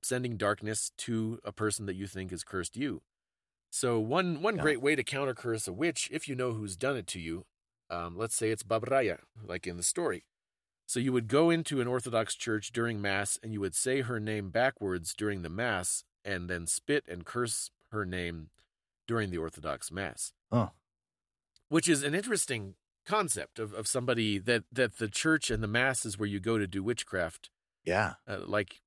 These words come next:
Speaker 1: I don't, y-, you could look, look at it as, as that dualism idea of you're working on the opposite side of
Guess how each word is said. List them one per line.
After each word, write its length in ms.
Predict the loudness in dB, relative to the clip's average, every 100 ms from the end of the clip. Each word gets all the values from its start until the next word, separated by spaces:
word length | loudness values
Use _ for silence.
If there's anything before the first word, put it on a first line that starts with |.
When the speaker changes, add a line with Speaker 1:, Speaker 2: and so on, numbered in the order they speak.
| _
Speaker 1:
I 80 | 0
don't, 140 | 0
y-, 120 | -4 -8
you 140 | -2 2
could 280 | 2 0 0
look, 160 | 0
look 200 | 0 2
at 100 | 4
it 100 | 4
as, 200 | 2 0
as 220 | -2 -4 0
that 260 | -2 -2
dualism 520 | -4 0 2 0 0
idea 420 | -2 -2 0 2 2
of 240 | -2 -10
you're 140 | -8 -6
working 340 | -2 -4 -2
on 60 | -6
the 80 | -4
opposite 460 | -2 -2 -4 -6 -2
side 340 | 0 2 0
of 180 | -2